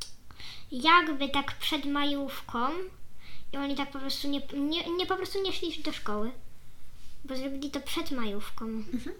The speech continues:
Speaker 2: Taki weekend.
Speaker 1: Nie, czekaj, to było w czerwcu.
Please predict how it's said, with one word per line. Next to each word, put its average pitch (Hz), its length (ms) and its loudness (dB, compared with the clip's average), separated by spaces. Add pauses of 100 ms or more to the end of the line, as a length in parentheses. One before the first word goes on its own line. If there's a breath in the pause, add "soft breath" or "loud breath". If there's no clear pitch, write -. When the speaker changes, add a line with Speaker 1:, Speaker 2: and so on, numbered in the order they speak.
(140)
Speaker 2:
Taki 262 220 -2
weekend. 202 500 2 (460)
Speaker 1:
Nie, 262 140 2
czekaj, 277 240 0
to 285 80 0
było 294 300 6 (300 loud breath)
w - 160 -4
czerwcu. 220 480 4